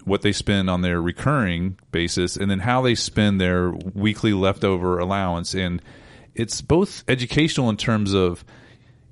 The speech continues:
y-, you get to see how people spend their money, and it's also kind of instructive to, it's self-revealing, right? So you get, y-, you get to see how people spend their money. It makes you feel good about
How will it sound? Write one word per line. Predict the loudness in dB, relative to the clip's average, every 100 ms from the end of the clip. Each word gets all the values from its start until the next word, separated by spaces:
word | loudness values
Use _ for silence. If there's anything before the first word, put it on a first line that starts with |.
| _
y-, | -12 -8
you | -6 0
get | 0
to | 0
see | 0 2 2 2
how | 0 0
people | 0 -4 -2 2 0 0
spend | -2 0 0
their | 0
money, | 0 0 -2 -4 -8 -4
and | -2
it's | 2
also | 0 2 2 4 2 -2 -14 -20 -20 -20 -20 -8
kind | -4 -2
of | -2
instructive | -2 -2 2 2 4 2 0 -2
to, | 0 2 4 2 -2 -4
it's | -8 -6
self-revealing, | -2 0 2 0 2 2 0 0 -4 -2
right? | -2 -2
So | -2 -2
you | 0
get, | -2 -4 -8
y-, | -12 -12 _ -8
you | -4
get | -2 -2
to | -2
see | 0 0 0 -2 -2
how | -2 -2
people | -4 -2
spend | -4 -2 0
their | 0
money. | 0 0 2 0
It | 0
makes | -2 -2
you | -6
feel | 0 -2
good | 2 4 4
about | 4 2 2 -2